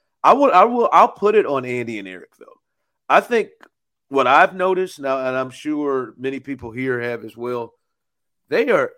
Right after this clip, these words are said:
they are really predictable in their run game. Like, especially they're, they're in gun so much. Like, they, they're running, like, it's, it's not hard to diagnose what the Chiefs are doing.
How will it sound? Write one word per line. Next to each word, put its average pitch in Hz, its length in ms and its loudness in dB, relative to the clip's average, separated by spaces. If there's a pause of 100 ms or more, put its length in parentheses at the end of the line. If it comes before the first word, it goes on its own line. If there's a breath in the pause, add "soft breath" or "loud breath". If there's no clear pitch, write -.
(100)
they 254 140 0
are 123 180 -8
really 165 400 -6
predictable 123 760 -10 (960)
in 123 140 -10
their 110 160 -10
run 107 280 -10
game. - 320 -20 (440)
Like, 139 140 -4
especially 156 760 -8
they're, 135 240 -6
they're 131 280 -4
in 123 120 -12
gun 139 280 -4
so 127 260 -10
much. 117 400 -10 (500)
Like, 147 160 -4
they, 190 340 0
they're 196 300 0
running, 165 380 -2
like, 131 320 -8
it's, 196 260 -4
it's 202 240 -6
not 185 320 -4
hard 156 460 -2
to 123 80 -14
diagnose 117 840 -8
what 117 220 -14
the 98 80 -20
Chiefs 123 320 -18
are 92 60 -20
doing. - 320 -20